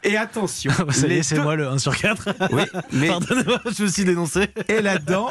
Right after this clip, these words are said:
Speaker 1: les deux tiers sont passés à l'acte. Et
Speaker 2: Non,
Speaker 1: vous savez que les
Speaker 2: euh,
Speaker 1: rencontres sur le lieu de travail,
Speaker 2: <laughs> je réfléchis.
Speaker 1: les rencontres sur le lieu de travail <laughs> sont à l'origine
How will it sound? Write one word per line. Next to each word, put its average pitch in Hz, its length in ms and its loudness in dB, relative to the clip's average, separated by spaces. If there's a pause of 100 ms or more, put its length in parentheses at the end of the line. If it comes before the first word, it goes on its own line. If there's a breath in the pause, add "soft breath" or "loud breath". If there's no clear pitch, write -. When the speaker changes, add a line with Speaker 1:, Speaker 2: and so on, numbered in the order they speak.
Speaker 1:
les 160 120 2
deux 175 180 0
tiers 247 300 -2
sont 233 120 -2
passés 208 280 0
à 180 80 2
l'acte. 160 160 -2 (480 loud breath)
Et - 20 0
Speaker 2:
Non, 180 100 4
Speaker 1:
vous 185 40 0
savez 190 240 0
que 160 80 -8
les 170 80 2
Speaker 2:
euh, 151 160 2
Speaker 1:
rencontres 190 300 -2
sur - 220 0
le 160 80 4
lieu 165 200 4
de - 40 -10
travail, 160 540 0 (180)
Speaker 2:
<laughs> - 180 -16
je - 40 -10
réfléchis. 127 460 0
Speaker 1:
les 151 160 6
rencontres 185 400 0
sur 196 100 0
le 156 60 2
lieu 151 140 2
de - 40 -8
travail 170 360 0
<laughs> - 20 -6
sont 180 240 -2 (120)
à 208 60 0
l'origine 165 500 2